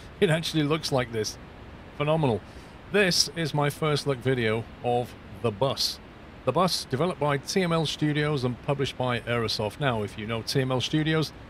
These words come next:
they have a history of making bus simulators, with, of course, Munich Bus Sim back in twenty fourteen, I believe,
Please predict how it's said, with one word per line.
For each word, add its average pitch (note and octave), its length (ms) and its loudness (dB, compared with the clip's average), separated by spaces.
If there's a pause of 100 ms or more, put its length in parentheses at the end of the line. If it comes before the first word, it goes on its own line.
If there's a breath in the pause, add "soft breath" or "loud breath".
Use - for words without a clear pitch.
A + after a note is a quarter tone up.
(200)
they E3+ 40 -2
have D#3+ 140 0
a D3+ 80 0
history C3 460 0
of G#2+ 100 0
making A2+ 300 -2
bus - 280 -2
simulators, B2 520 0 (400 loud breath)
with, A#2 100 0
of G#2+ 100 -4
course, A#2+ 400 0
Munich F3 360 4
Bus D3 160 2
Sim C3 320 0 (100)
back A2+ 220 -2
in A2+ 140 -4
twenty A#2 260 -4 (180)
fourteen, D3 420 2
I C3 40 0
believe, C3+ 340 0